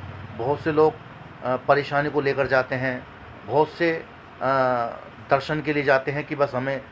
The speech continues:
बालाजी महाराज के दर्शन करने हैं। कुछ लोग ऊपरी बांधा को लेकर जाते हैं। तो मेरे दोस्तों, निर्भर होता है कि आप बालाजी महाराज का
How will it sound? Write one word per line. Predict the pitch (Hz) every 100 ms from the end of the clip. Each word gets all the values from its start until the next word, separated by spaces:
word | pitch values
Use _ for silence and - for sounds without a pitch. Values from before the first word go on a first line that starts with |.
| - - -
बालाजी | 123 135 127
महाराज | 123 127 127
के | 139
दर्शन | 123 117 139
करने | 143 156
हैं। | 185 160 95 - - - - - - - - - - - - 143
कुछ | 135
लोग | 143 151 -
ऊपरी | 139 139 147
बांधा | 131 131 139
को | 131
लेकर | 131 131 123
जाते | 127 123
हैं। | 123 123 123 - - - - - - - - - - - - - - - -
तो | 151
मेरे | 165
दोस्तों, | 160 170 196
निर्भर | 147 147 151 170
होता | 160 156
है | 156
कि | 160 175
आप | - 135 156 - 165 165 - - - - - - -
बालाजी | 127 147 160
महाराज | 143 127 147 147
का | 165 156 156 160